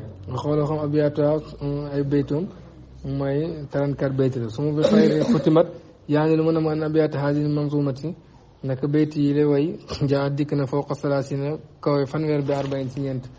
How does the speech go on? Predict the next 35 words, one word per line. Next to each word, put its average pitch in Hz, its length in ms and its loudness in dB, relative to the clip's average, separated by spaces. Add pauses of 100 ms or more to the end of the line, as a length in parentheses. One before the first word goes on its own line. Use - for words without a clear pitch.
(320)
maanaam 135 260 -6
quarante-trois 147 480 -2
bayt 131 240 -2
la 135 140 -4 (360)
suma 143 220 -2
xutima 143 320 -4
topp 139 180 -4
ñu 139 100 -4
mottalee 135 360 -6
ko 135 80 -4
bi 131 80 -4
xeyrin 135 340 -2
ci 135 120 -10
yow 131 120 -4 (440)
wa 127 120 -4
ilaa 143 200 0
huna 143 300 -2
ci 139 180 -10
fii 160 260 -2
yantahi 147 400 0
lay 143 160 0
jeexee 139 280 -4
bi 135 140 -6
fadlillahi 135 480 -2
ci 135 100 -8
ngeen 139 240 -4
yàlla 135 200 0
taala 131 320 -2
kawe 131 220 -2
na 131 100 -4 (500)
ala 135 180 -2
sharha 151 540 2 (520)
bi 156 140 2
la 170 100 8
leeral 175 380 6